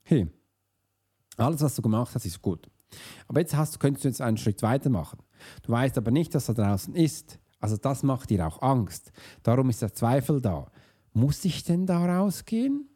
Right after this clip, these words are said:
Es ist doch so schön da. Was erwartet mich da draußen? Das weiß ich doch nicht. Ja, aber hier drin ist es viel kuscheliger. Da draußen ist es kalt. Ja, logisch ist das so, weil du weißt ja nicht, was da draußen ist.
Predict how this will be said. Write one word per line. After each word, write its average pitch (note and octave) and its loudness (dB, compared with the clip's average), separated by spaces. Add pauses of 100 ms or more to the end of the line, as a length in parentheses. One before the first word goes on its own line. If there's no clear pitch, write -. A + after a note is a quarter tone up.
(120)
Es B2+ -4
ist D#3+ -2
doch D3+ 0
so - -4
schön B3+ 0
da. G#2+ -2 (540)
Was A2 0
erwartet E3 0
mich B3 2
da - 0
draußen? A2 0 (120)
Das - -12
weiß D3+ -2
ich E3 -2
doch - -4
nicht. - -8 (360)
Ja, D3 0
aber D3+ 2
hier F3 4
drin F#3+ 0
ist D#3+ 0
es D3 -4
viel E3 0
kuscheliger. G#3 2
Da A2+ -2
draußen A#2+ 2
ist A#2 0
es B2 -4
kalt. E3 0 (400)
Ja, C3 2
logisch F#3 2
ist C#3+ 0
das A#2 0
so, G2 2
weil G#2+ 2
du A#2 2
weißt B2 0
ja B2+ 0
nicht, C3+ -2
was A#2+ -4
da A#2+ -4
draußen A2 -2
ist. D#3 0